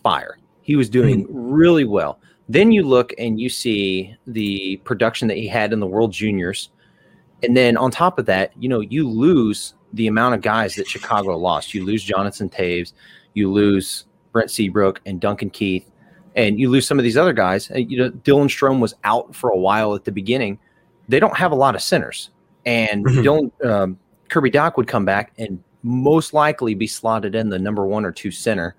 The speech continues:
Speaker 1: possibly number one, depending on how he's doing. Well, with the production that you've seen from their top scorers with Patrick Kane, Alex DeBrincat, Dominic,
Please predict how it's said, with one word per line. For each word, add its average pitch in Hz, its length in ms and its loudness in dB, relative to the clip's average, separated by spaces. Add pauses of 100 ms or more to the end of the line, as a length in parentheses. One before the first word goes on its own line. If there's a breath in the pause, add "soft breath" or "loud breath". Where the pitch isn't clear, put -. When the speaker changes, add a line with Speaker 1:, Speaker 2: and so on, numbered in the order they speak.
(240)
Speaker 1:
possibly 120 480 0
number 104 240 -2
one, 107 240 2
depending 95 320 -4
on 87 80 -6
how 85 180 -8
he's 85 180 -10
doing. 131 280 -2 (840 soft breath)
Well, 120 340 2 (240)
with 127 240 4
the 117 440 0 (140)
production 143 400 0
that 110 120 -4
you've 123 100 -10
seen 127 260 -4
from 104 540 -2 (400)
their 104 300 0 (100)
top 113 240 -2
scorers 156 320 -2
with 98 220 -6 (120)
Patrick - 340 -6
Kane, 101 320 -6
Alex 95 280 -2
DeBrincat, 98 560 -4
Dominic, 95 400 -2